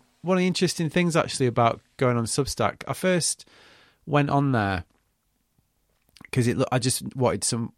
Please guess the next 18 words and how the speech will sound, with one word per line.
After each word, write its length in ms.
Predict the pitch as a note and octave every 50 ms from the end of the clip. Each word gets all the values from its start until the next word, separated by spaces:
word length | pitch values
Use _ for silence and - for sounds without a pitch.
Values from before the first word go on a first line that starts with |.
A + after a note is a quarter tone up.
| -
somewhere 340 | - - - A#2 A2+ A2 G#2+
new 240 | G#2+ A2+ A#2 A2+ G#2
to 200 | - - A2 G2+ - -
host 300 | - - A2+ G2+ - -
a 40 | G#2
newsletter, 560 | G#2+ A2 A#2 A#2 A2 - G2+ F#2 F#2+ E2+ E2 -
'cause 100 | - C3+
I've 80 | D3
been 80 | D#3 D3
doing 200 | D3 F3+ F3+ F3
the 60 | E3+
newsletter, 680 | D#3+ D#3+ D#3+ D#3+ D3+ C3 - A2 G2 F#2 F#2 F2+ F#2 - _ _ _ - - _ _ _ _ -
the 100 | - A#2+
Ten 300 | - - D3 C#3 C3+ A#2+
Things 540 | - - C3+ B2+ B2 A#2+ A#2 A2+ G#2+ -
newsletter, 540 | A2 A2 G#2+ G2+ F#2+ - G2+ - - G2 F#2+
for 580 | - - - A#2 A#2 A2+ A2 A2 G#2+ G#2+ G#2 - -
about 640 | - G#2+ - A2+ G#2+ G#2 G#2 G#2 G2+ G2+ - -